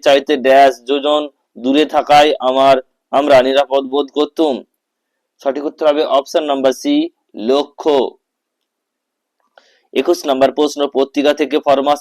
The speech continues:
এসেছিল, সঠিক উত্তর হবে অপশন নাম্বার এ, ছেলেবেলার গল্প লেখার। বাইশ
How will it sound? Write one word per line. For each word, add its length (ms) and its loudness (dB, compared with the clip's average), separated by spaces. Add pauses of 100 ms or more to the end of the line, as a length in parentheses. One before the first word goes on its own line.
এসেছিল, 340 -2 (520)
সঠিক 300 -2
উত্তর 180 -6
হবে 120 -2 (140)
অপশন 340 -2
নাম্বার 240 2 (220)
এ, 20 2 (720)
ছেলেবেলার 540 4 (100)
গল্প 180 2 (120)
লেখার। 360 4 (580)
বাইশ 360 2